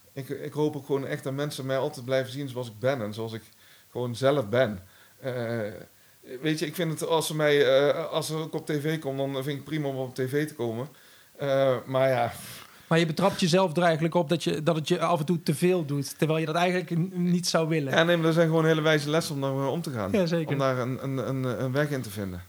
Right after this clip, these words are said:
Speaker 2: Ja.
Speaker 1: En, eh, dat is met name hoe meer aandacht dat je krijgt, hoe, hoe belangrijker dat is.
Speaker 2: Ja.
Speaker 1: Hoe belangrijker dat is om, en dan merk je ook gewoon van, van, "Hé, maar iedere bekende Nederlander stoeit daar ook mee."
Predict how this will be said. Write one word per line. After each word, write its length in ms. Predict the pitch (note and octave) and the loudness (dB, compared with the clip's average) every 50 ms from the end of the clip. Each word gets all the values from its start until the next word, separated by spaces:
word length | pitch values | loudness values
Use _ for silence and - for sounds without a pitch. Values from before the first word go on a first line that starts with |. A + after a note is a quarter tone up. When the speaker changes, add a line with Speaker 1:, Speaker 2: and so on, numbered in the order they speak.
| _ _ _ - | _ _ _ -2
Speaker 2:
Ja. 260 | F3 D3+ C#3+ - - - - _ _ _ | 0 0 0 -2 -8 -16 -20 _ _ _
Speaker 1:
En, 300 | - - A#2+ B2 C3 B2+ - | -8 -4 -2 -2 -2 -2 0
eh, 300 | B2+ C3+ B2 B2 B2 A#2 | 2 2 2 2 2 0
dat 100 | A2+ B2 | -2 -4
is 60 | A#2 | -4
met 120 | A#2 B2+ B2+ | -4 -2 2
name 240 | C3 C3 C3 C3 C3 | 4 4 4 4 2
hoe 100 | B2 A#2+ | -2 -2
meer 240 | B2+ C3 B2+ A#2+ | -2 -2 -2 0
aandacht 280 | A2 C3 C#3 B2+ A#2+ - | 0 -2 -2 -2 -4 -4
dat 80 | B2 A#2 | -2 -2
je 100 | A#2+ A#2+ | -2 -2
krijgt, 320 | A#2 B2 A2+ G#2+ G#2+ G#2+ | -2 0 0 0 0 -2
hoe, 280 | - A#2+ A#2 A#2+ A#2 A#2 A2 A#2+ - | -4 -6 -6 -6 -6 -8 -10 -14 -14
hoe 140 | - C3+ A#2+ | -12 -10 -6
belangrijker 460 | A2 A#2+ A#2+ B2 B2 A#2+ A2 A2 A#2+ | -4 -4 -4 -2 -4 -6 -6 -8 -8
dat 120 | A2 A2+ A2 | -8 -6 -4
is. 380 | G#2+ F#2+ A2 F2+ - - - _ _ _ _ _ _ _ _ _ _ _ _ _ _ _ _ - | -4 -4 -4 -6 -8 -10 -16 _ _ _ _ _ _ _ _ _ _ _ _ _ _ _ _ -10
Speaker 2:
Ja. 80 | - D3+ | -8 -6
Speaker 1:
Hoe 80 | C3+ A#2 | -4 -2
belangrijker 400 | A#2 B2 B2+ B2+ B2 A#2+ - A#2 | 0 0 0 0 -2 -2 -4 -4
dat 180 | A#2 A#2 G#2+ | -2 -2 0
is 260 | F#2+ A#2+ A#2 - - | 0 -2 -4 -4 -8
om, 340 | - - G#2 A2 G#2+ G#2+ A2 - | -10 -10 -8 -8 -8 -8 -8 -6
en 100 | - A#2 | -6 -4
dan 100 | A2+ A2+ | -4 -2
merk 240 | A#2 A#2+ A#2+ A#2 - | -2 -2 -2 -2 -4
je 60 | G#2+ | -6
ook 120 | G#2+ G#2+ | -6 -6
gewoon 220 | - G#2+ G#2+ A2 G#2+ | -4 -4 -4 -4 -4
van, 260 | G#2+ G#2+ G2+ G2+ G2 - - - - - _ _ _ _ | -6 -6 -8 -8 -10 -12 -20 -20 -20 -20 _ _ _ _
van, 180 | - - A2 A2+ | -10 -8 -6 -4
"Hé, 140 | A2+ A2+ A2 | -2 -2 -2
maar 260 | G#2 G#2 G#2 G#2 F#2 | 0 0 0 0 0
iedere 260 | A2 B2 A#2 G#2+ G2+ | -2 -4 -4 -6 -8
bekende 300 | G2 G2 - A#2+ A2+ A2+ A2+ | -8 -6 -4 -4 -2 -2 -2
Nederlander 420 | A#2 A#2+ B2 A#2+ A2+ A2 A2 G2+ | -2 -2 -2 -2 -4 -6 -6 -8
stoeit 220 | - - B2 A2+ - | -8 -6 -8 -6 -6
daar 140 | G#2 G2+ | -6 -6
ook 120 | A2 - - | -6 -8 -8
mee." 160 | E2 E2+ F2 | -8 -10 -10